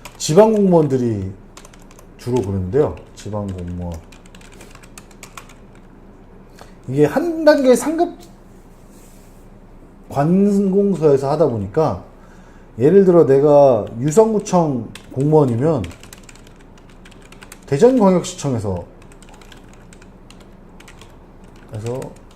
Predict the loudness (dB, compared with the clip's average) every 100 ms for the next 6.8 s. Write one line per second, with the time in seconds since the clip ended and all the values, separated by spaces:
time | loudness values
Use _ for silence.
0 | -20 -8 -4 -2 -2 -2 -4 -8 -18 -20
1 | -20 -20 -20 -20 -20 -20 -20 -20 -20 -20
2 | -20 -20 -20 -20 -20 -20 -20 -18 -2 -2
3 | -2 -6 -20 -10 -2 2 2 0 -4 -4
4 | 2 2 2 -2 -4 -6 -10 -16 -20 -20
5 | -20 -20 -20 -20 -20 -20 -20 -20 -20 -14
6 | -8 -6 -4 -4 -2 -2 -2